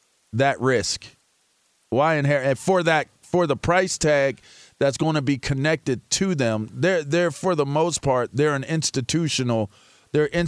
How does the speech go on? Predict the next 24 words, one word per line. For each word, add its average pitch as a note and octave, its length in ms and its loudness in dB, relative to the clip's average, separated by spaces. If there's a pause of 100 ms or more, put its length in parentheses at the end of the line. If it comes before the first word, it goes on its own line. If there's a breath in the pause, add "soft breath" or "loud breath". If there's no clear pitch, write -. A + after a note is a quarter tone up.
(120)
they're, D#3+ 280 0
they're E3+ 160 2
an D#3+ 100 -2
institution D3+ 800 -2
of B2+ 320 2 (100)
a A#2+ 160 2
franchise. G2+ 920 -2 (560 soft breath)
The, C3+ 240 0
the, C3 300 0
the B2+ 120 2
tradition F3+ 580 0
and D3 120 0
the C3 60 0
legacy C#3+ 460 0
that's B2 200 2
connected B2+ 560 -2
to A#2+ 140 0
that, A2 300 2
that G#2 180 0
franchise, G#2+ 640 -2 (100)
I A#2 140 0
just B2 380 -4
don't. A#2+ 260 -2 (320 loud breath)
If, D3 240 0